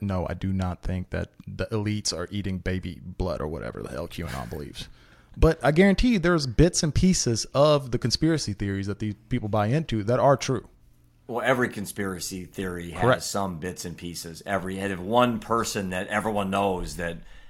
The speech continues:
Speaker 2: had a soundbite and people run with it. Like right now,
Speaker 1: Yeah.
Speaker 2: the U F O thing, I'm very interested in seeing the Pentagon coming out.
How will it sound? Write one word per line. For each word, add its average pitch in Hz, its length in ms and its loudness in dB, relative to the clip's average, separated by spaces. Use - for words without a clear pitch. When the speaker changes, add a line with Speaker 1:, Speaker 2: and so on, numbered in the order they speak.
Speaker 2:
had 104 160 2
a 107 60 0
soundbite 85 600 0
and 87 140 -10
people 87 300 -8
run 85 200 -6
with 82 180 -12
it. 80 200 -12
Like 95 200 -4
right 113 180 6
now, 107 140 8
Speaker 1:
Yeah. 104 60 0
Speaker 2:
the 95 80 -2
U 98 140 0
F 87 140 -2
O 98 140 2
thing, 85 220 -2
I'm 85 140 -6
very 87 200 -4
interested 85 420 -8
in 82 120 -8
seeing 85 280 -8
the 82 80 -6
Pentagon 87 520 -4
coming 87 300 -6
out. 90 220 -4